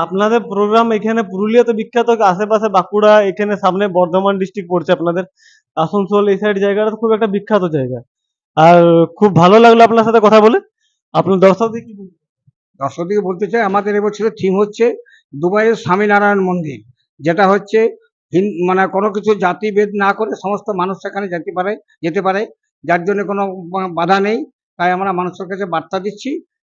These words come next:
Speaker 2: যে আ-, আশেপাশে যে সমস্ত মানুষ আছেন, যে সকল দর্শকরা আমাদের দর্শন করতে আসবেন, তাদের সকলেই প্রতিমা দর্শন করুন, মণ্ডপ দর্শন করুন। সকলের কাছে আমাদের, আমাদের আবেদন যে আপনারা ওইরকম জাতি ধর্ম নির্বিশেষে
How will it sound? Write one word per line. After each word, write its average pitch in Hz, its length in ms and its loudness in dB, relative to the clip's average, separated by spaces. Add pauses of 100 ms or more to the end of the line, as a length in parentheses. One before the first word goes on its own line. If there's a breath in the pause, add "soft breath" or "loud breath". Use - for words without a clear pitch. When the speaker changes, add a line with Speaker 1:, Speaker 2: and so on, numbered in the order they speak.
(120)
Speaker 2:
যে 170 180 -6
আ-, 160 240 -4 (160)
আশেপাশে 180 340 -8
যে 175 100 -8
সমস্ত 180 220 -4 (140)
মানুষ 185 160 -6 (100)
আছেন, 202 200 -8 (420)
যে 180 100 -8
সকল 180 260 -6
দর্শকরা 180 420 -4
আমাদের 185 380 -2
দর্শন 175 340 -6
করতে 196 240 -10
আসবেন, 202 280 -4
তাদের 175 260 -8 (100)
সকলেই 190 340 -8 (400)
প্রতিমা 185 280 -6
দর্শন 185 320 -4 (100)
করুন, 208 220 -2 (340)
মণ্ডপ 180 280 -2 (100)
দর্শন 190 300 -4
করুন। 208 140 -4 (100)
সকলের 185 280 -6
কাছে 185 180 -8
আমাদের, 190 280 -6 (100)
আমাদের 160 340 -6 (180)
আবেদন 202 340 0 (420)
যে 156 80 -6
আপনারা 190 340 -2 (320)
ওইরকম 175 340 -4
জাতি 170 320 -2
ধর্ম 185 320 -2
নির্বিশেষে 196 560 -8